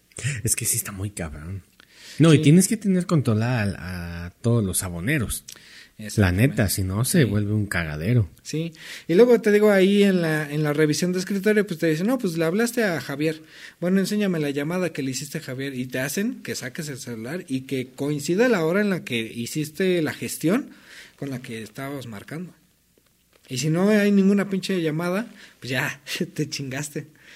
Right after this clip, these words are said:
Speaker 2: Y sí te regañan y todo, y te levantan actas administrativas y te hacen cualquier pendejada igual para intimidarte. Porque desde el mando, eh, que es el regional, se podría decir, porque ese es lo, como que el regional de cada,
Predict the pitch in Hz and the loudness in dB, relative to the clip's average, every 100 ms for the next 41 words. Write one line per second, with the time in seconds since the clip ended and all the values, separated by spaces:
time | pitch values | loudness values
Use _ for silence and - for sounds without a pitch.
0 | - - - 156 202 247 180 156 190 196 | -20 -20 -6 -2 4 4 6 4 2 0
1 | 165 143 165 175 170 160 143 143 160 170 | -2 -2 -2 0 0 0 -2 0 -4 -4
2 | 160 147 160 131 110 117 127 123 123 117 | -6 -4 -6 -6 -8 -8 -6 -6 -8 -10
3 | 107 151 160 160 160 160 131 120 - - | -6 -4 -2 -2 -4 -6 -8 -8 -10 -20
4 | - - - 196 220 160 - 123 143 131 | -20 -20 -8 -6 -2 -4 -4 -8 -10 -8
5 | 147 120 - 139 135 131 127 123 120 117 | -8 -8 -8 -8 -4 -2 -4 -6 -8 -6
6 | 131 147 214 - - _ - - - 160 | -6 -4 -4 -6 -16 _ -20 -20 -8 -6
7 | 156 185 180 175 190 190 262 285 294 233 | 0 2 2 4 4 4 4 4 4 2
8 | 160 - 135 143 139 135 135 160 165 180 | 0 -6 -2 0 0 -2 0 2 2 0
9 | 190 147 151 143 147 147 175 254 - 127 | -4 0 -2 0 -4 -2 -4 -4 -8 -12
10 | 120 131 127 175 170 160 151 147 160 151 | -10 -8 -8 -8 -6 -6 -6 -6 -6 -6
11 | 131 - 123 120 120 113 113 117 127 123 | -6 -8 -12 -12 -12 -12 -10 -10 -10 -8
12 | 139 135 143 143 135 123 139 135 123 104 | -8 -6 -6 -4 -4 -4 -8 -6 -6 -8
13 | 98 | -12